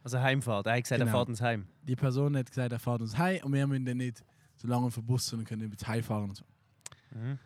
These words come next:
Speaker 2: <laughs> Und dann, äh, <laughs> People's Man Mooney. Auf jeden Fall, dann, wir fahren so. Und dann haben wir zu dritt mit der Person angefangen reden über Netflix und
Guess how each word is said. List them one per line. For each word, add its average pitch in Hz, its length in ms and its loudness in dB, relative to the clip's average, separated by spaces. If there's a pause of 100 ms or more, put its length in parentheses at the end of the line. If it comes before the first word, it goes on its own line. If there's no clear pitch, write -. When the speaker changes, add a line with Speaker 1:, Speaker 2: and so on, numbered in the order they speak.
(920)
Speaker 2:
<laughs> 151 1800 6 (840)
Und 127 160 -2
dann, 233 140 4
äh, 269 160 2 (460)
<laughs> 156 60 0 (2250)
People's 175 440 0
Man 131 380 2
Mooney. 127 400 0 (140)
Auf 123 120 -6
jeden 160 200 4
Fall, 151 120 4
dann, 175 280 2
wir 139 100 2
fahren 196 340 2
so. 185 280 4 (1300)
Und 135 100 -4
dann 160 160 2
haben 160 120 2
wir 143 320 -2 (420)
zu 143 120 -6
dritt 180 260 0
mit 180 160 -4
der 147 40 -4
Person 160 380 0
angefangen 139 240 0
reden 131 260 2
über 117 260 0
Netflix 123 680 0
und 107 280 -6